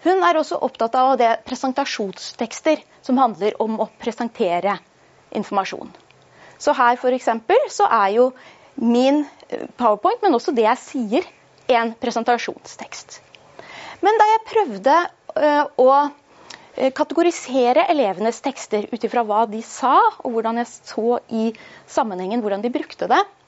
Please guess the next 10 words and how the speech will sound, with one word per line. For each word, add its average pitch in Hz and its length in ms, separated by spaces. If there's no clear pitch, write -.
så 302 160
var 240 320
de 311 140
aller 208 260
fleste 226 300
tekstene - 480
hverken 233 400
tenketekster - 720
eller 180 120
presentasjonstekster. - 1080